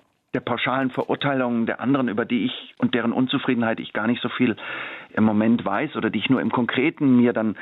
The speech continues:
anschauen könnte. Wenn ich selbst unzufrieden bin, und insofern sehe ich diesen Zusammenhang genauso wie Sie, wenn ich selbst unzufrieden bin, kann ich sehr viel schwerer zuhören, lebe ich in meinen eigenen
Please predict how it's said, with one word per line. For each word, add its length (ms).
anschauen 500
könnte. 340
Wenn 160
ich 160
selbst 320
unzufrieden 540
bin, 160
und 80
insofern 360
sehe 120
ich 100
diesen 300
Zusammenhang 500
genauso 440
wie 200
Sie, 140
wenn 280
ich 60
selbst 320
unzufrieden 580
bin, 240
kann 160
ich 120
sehr 100
viel 160
schwerer 440
zuhören, 720
lebe 340
ich 120
in 140
meinen 320
eigenen 720